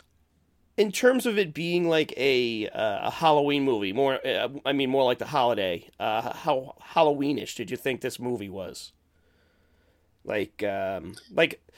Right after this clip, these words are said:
you know, if, if Trick or Treat is, like, a ten out of ten for how much Halloween is in the movie,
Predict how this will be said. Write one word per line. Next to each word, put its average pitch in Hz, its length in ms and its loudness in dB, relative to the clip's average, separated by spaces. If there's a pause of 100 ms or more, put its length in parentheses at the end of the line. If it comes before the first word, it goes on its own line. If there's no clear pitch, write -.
(280)
you 180 100 4
know, 113 160 8
if, 143 240 2
if - 260 2 (100)
Trick 214 200 4
or 185 80 2
Treat - 540 -2 (100)
is, 139 160 0
like, 139 180 2
a 120 40 -2
ten 175 260 2
out 139 160 4
of 113 80 -2
ten 139 320 -2
for 113 460 -4
how - 160 0
much 120 180 0
Halloween 131 520 0
is 113 100 -6
in 107 80 -6
the 92 80 -6
movie, 95 420 -6